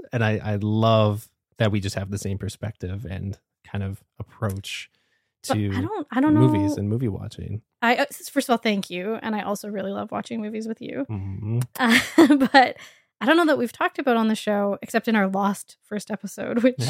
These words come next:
Speaker 1: <laughs>
Speaker 2: <laughs> only a select few people have heard.
Speaker 1: Yeah.
Speaker 2: Um,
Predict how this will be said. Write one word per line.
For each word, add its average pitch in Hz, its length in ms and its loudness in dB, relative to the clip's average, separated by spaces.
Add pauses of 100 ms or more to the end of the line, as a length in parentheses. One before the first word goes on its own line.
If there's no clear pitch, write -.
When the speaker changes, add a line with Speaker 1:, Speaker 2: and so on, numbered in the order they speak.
(140)
Speaker 1:
<laughs> - 300 4
Speaker 2:
<laughs> 262 160 6
only 240 300 6
a 233 80 6
select 240 340 0
few 240 180 2
people 226 320 2
have 208 100 0
heard. 214 380 2
Speaker 1:
Yeah. 107 280 0 (200)
Speaker 2:
Um, 208 720 -2